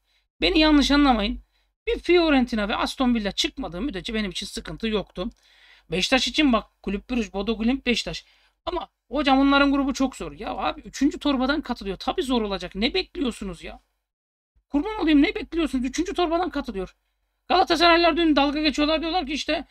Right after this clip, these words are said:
"Ya siz de göreceksiniz, size de zor kura çıkacak." Ulan bize hep zor kura çıkıyor. Bize kolay kura çıktı mıydı biz şaşırıyoruz.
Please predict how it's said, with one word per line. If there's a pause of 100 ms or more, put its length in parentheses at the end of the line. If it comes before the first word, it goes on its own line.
(340)
"Ya
siz
de
göreceksiniz,
size
de
zor
kura
çıkacak."
Ulan
bize
hep
zor
kura
çıkıyor.
Bize (440)
kolay
kura
çıktı
mıydı
biz
şaşırıyoruz.